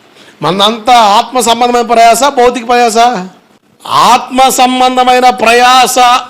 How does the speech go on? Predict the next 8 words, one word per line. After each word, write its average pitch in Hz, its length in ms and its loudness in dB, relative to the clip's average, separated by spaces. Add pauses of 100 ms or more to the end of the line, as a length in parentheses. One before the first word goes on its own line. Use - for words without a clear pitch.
(100)
అరుదుగా 254 600 2
ఉంటది, 226 760 -2 (400)
భౌతిక 277 560 0
సంబంధమైన 269 920 0
ప్రయాస 262 680 0
ప్రయోజనాలు 254 680 0
ఎక్కువగా 285 460 2
ఉంటాయి. 254 340 0